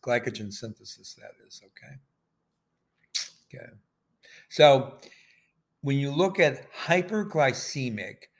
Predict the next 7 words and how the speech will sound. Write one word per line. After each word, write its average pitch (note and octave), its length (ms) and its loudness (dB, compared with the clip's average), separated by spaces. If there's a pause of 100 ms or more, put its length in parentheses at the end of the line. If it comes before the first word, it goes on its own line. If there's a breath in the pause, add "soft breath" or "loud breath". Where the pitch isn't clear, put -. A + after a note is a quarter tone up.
(180)
hyperinsulinemic C3+ 1800 -6 (400)
type B2+ 320 0
two C#3 160 -8
diabetics A2 1040 -2 (420 soft breath)
versus A#2+ 560 -4
normal B2+ 640 0
glycemic, A2+ 920 -4